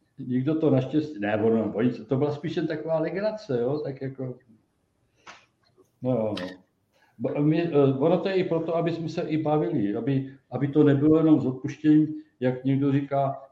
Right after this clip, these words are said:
„Vždyť vy tam chodíte chlastat.“ Není to pravda, my tam chodíme ochutnávat. A Patrik ti, eh,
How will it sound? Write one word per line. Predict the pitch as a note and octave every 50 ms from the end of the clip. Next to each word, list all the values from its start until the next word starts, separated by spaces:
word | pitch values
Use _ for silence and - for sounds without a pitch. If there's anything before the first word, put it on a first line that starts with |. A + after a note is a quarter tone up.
| _ -
„Vždyť | A2 A2 A2 A2+
vy | C3 C3+ C3+ -
tam | C3+ C3+ C3+
chodíte | C3+ - C#3+ C#3 C#3 C#3 C#3 C#3+
chlastat.“ | - - C3+ C3 C3 - - A2+ A2 G#2+
Není | B2+ C#3+ C#3+ C3+
to | D3+ C#3
pravda, | - C3+ C3+ C#3 C#3 C3+ B2+ A2+
my | A2+ A2
tam | - C3 B2
chodíme | - - - B2+ B2+ C3+ C#3
ochutnávat. | C#3 - - - F3+ F3+ - - A2 G2+ F#2+ F2+ F2 F2 - - - - - - - - - _ _ _ _ _ _ _ -
A | A#2+
Patrik | A2+ - - B2+ B2+ - D3+ D3 D3+
ti, | - D3+ C#3
eh, | A#2+